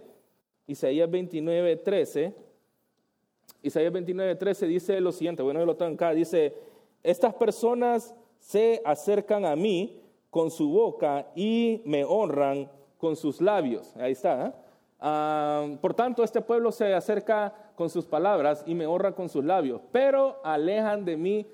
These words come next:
su corazón, y su veneración hacia mí es solo una tradición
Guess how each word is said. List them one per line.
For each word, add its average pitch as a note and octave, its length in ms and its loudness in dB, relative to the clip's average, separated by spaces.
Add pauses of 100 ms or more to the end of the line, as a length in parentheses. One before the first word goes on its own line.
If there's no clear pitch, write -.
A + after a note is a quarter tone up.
(200)
su E3 200 0
corazón, D3 640 -2 (460)
y F3 120 0
su F#3+ 160 0
veneración E3+ 640 -2
hacia F3+ 340 -2
mí F#3+ 260 0
es F3+ 180 0
solo G3 460 0
una F#3+ 420 -2
tradición F#3+ 1000 0